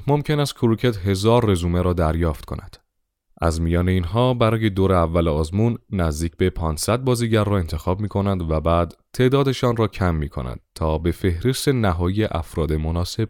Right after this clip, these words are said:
برسد. این آزمون‌های نهایی معمولاً با حضور کارگردان برنامه برگزار می‌شود که تصمیم آخر با اوست. کار او واقعاً گیج کننده است و با حجم بسیار زیاد بازیگرهای حال حاضر سخت‌تر هم شده است.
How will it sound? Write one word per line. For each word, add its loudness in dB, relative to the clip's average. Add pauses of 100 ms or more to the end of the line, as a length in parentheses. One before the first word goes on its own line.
برسد. -4 (340)
این 2
آزمون‌های 2
نهایی 0
معمولاً 2
با 2
حضور 0
کارگردان 0
برنامه 0
برگزار 0
می‌شود -2
که 2
تصمیم -2
آخر 0
با -2
اوست. -6 (300)
کار 2
او 2
واقعاً 4
گیج 0
کننده 0
است -2
و 4
با 2
حجم 0
بسیار 2
زیاد 2
بازیگرهای 2
حال 0
حاضر 2 (340)
سخت‌تر 2
هم 0
شده 0
است. -8